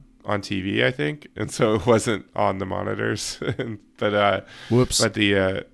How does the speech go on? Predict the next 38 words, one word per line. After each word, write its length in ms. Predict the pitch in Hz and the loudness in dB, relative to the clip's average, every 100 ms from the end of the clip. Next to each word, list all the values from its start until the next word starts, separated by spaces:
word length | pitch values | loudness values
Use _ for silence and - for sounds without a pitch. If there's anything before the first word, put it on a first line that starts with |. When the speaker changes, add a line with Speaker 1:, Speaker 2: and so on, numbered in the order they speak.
| - | -6
Speaker 1:
but 220 | 104 98 | -4 -2
the, 360 | 101 95 95 - - | -2 0 -2 -6 -4
the 120 | 107 | 0
men's 320 | 113 113 107 | 2 0 -2
game, 560 | 104 95 95 95 95 - _ - | -4 -2 -2 -6 -10 -16 _ -10
um, 540 | 95 92 95 98 - - _ _ _ _ - | -6 -4 -4 -6 -10 -20 _ _ _ _ -8
was 220 | 101 95 | -4 -2
on 160 | 98 90 | -4 -6
the 60 | |
monitors, 440 | 92 98 95 104 - | -6 -6 -6 -8 -8
so 100 | 101 | -6
they 140 | 98 | -6
could 160 | 95 90 | -8 -8
follow 360 | 92 90 92 | -6 -6 -6
it. 140 | - - - - | -8 -10 -10 -4
I 100 | 98 | -2
don't 180 | 92 95 | -2 -6
think 200 | 95 - - | -10 -12 -10
many 160 | 101 | -8
of 80 | 95 | -6
my 120 | 98 98 | -6 -6
friends 360 | 107 98 101 | -6 -6 -8
were 160 | 113 107 | -8 -8
following 400 | - 78 110 110 | -4 -6 -6 -8
it. 180 | 113 - _ 107 | -10 -14 _ -6
Um, 300 | 101 98 - - - - - - | -4 -6 -10 -20 -20 -20 -20 -14
I 40 | - | -8
think 180 | 104 - _ _ - - _ | -8 -8 _ _ -20 -20 _
they 140 | - 117 | 0 0
were 80 | 104 | 0
just 180 | 101 | -4
in 100 | 113 | -8
Pullman 340 | 98 107 104 107 | -6 -6 -4 -4
to 60 | |
have 120 | 104 101 | -4 -4
a 40 | |
good 140 | 104 | -6
time, 300 | - 107 107 | -6 -6 -6